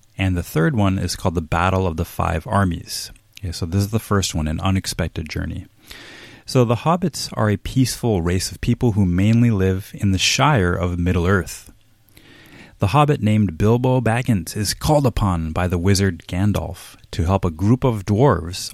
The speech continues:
on their mission to journey to the Lonely Mountain. This is where the dragon Smaug attacked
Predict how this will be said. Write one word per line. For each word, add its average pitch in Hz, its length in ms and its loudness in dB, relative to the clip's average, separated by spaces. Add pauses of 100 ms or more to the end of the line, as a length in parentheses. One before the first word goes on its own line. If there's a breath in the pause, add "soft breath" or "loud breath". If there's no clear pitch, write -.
on 107 120 2
their 110 120 4
mission 98 640 2
to 98 140 -2
journey 101 420 2
to - 120 -2
the 95 140 2
Lonely 92 400 0
Mountain. 87 600 -2 (840 loud breath)
This 98 160 4
is 117 100 4
where 107 240 4
the 98 80 0
dragon 90 480 0
Smaug 87 720 0 (180)
attacked - 680 -4